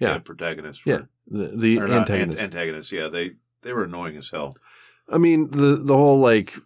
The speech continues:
Speaker 2: you know,
Speaker 1: Streamer.
Speaker 2: streamer culture, yeah. That, that was, that was just a bullshit take on fucking, you know, having a, you know, a, a set of bad guys. I fucking hated it. The story, uh, in three was probably the weakest of them all.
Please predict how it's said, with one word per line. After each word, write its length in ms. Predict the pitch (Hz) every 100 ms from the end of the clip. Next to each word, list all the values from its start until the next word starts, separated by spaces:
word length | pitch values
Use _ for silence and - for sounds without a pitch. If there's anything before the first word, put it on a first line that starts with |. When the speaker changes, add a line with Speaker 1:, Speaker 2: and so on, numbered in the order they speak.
| _ _
Speaker 2:
you 160 | 131 113
know, 60 | 104
Speaker 1:
Streamer. 20 |
Speaker 2:
streamer 380 | 92 127 123 107
culture, 460 | 110 98 - 92
yeah. 340 | 90 92 85 85
That, 280 | 113 107 110 107 107
that 280 | 104 117 117
was, 580 | 113 104 98 92 - -
that 120 | - 131
was 200 | 127 120
just 160 | 117
a 60 | 110
bullshit 560 | 87 104 98 - 101
take 280 | - 95 90
on 200 | 92 85
fucking, 560 | - 95 87 85 87 -
you 100 | 101
know, 120 | 90
having 340 | 87 90 90 87
a, 120 | 82 82
you 140 | - 95
know, 220 | 90 85 -
a, 240 | 85 76 -
a 80 | 85
set 180 | 98
of 80 | 85
bad 240 | 73 73 73
guys. 220 | 76 73
I 420 | - 107 107 107
fucking 420 | 101 - 98 95 85
hated 400 | 87 87 90 90
it. 180 | 92 - _ - - -
The 100 | 92
story, 480 | 87 107 104 98 92 -
uh, 240 | 104 95 92
in 160 | 92 90
three 220 | 95 95
was 300 | 90 85 -
probably 480 | - 95 85 87 87
the 220 | 90 98
weakest 520 | 92 92 95 87 -
of 140 | 85
them 160 | 87 82
all. 400 | - 76 80 -